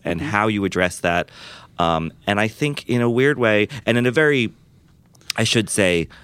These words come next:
Speaker 1: specific and, and isolated way, it comes up with something of a solution, which is, like,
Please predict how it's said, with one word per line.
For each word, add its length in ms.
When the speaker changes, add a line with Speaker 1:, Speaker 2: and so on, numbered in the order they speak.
Speaker 1:
specific 680
and, 380
and 260
isolated 640
way, 300
it 180
comes 360
up 180
with 100
something 360
of 100
a 60
solution, 680
which 200
is, 120
like, 280